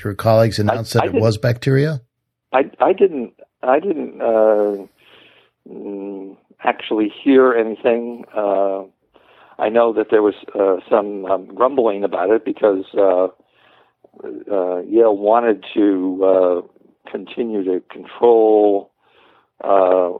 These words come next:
Speaker 2: Lyme disease since they had, uh, given it a name, and then they've written a series of papers, and all the papers were written were, were good papers. They were clinical, uh, descriptions of the, the knee joint problem or the, uh, meningitis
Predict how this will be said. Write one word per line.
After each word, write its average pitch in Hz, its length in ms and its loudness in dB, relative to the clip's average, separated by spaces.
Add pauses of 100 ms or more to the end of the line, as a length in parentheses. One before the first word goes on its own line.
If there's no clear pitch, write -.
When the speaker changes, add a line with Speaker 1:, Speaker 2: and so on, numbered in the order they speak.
(140)
Speaker 2:
Lyme 110 300 0
disease 92 380 -6
since 107 220 -10
they 92 440 2
had, 92 220 2 (440)
uh, 92 160 -12
given 110 240 0
it 87 180 -8
a 92 40 -12
name, 113 400 0
and 98 100 -8
then 101 120 -6
they've 92 160 -6
written 95 520 -6 (640)
a - 100 -20
series 95 280 -2
of 87 140 -16
papers, 101 640 0
and 90 220 -12
all 120 200 0
the 131 80 0
papers 107 440 -2
were 92 180 -4
written 101 420 -2
were, 95 380 0 (140)
were 104 120 -8
good - 220 -2
papers. 202 440 -4
They 113 100 2
were 101 100 -4
clinical, 131 800 0 (720)
uh, 110 160 -4
descriptions 104 720 -4
of 101 260 0
the, 98 440 4
the 98 80 -4
knee 101 180 -6
joint 101 440 -4
problem 98 580 0
or 95 220 2
the, 92 540 -2
uh, 92 40 -6
meningitis 98 580 0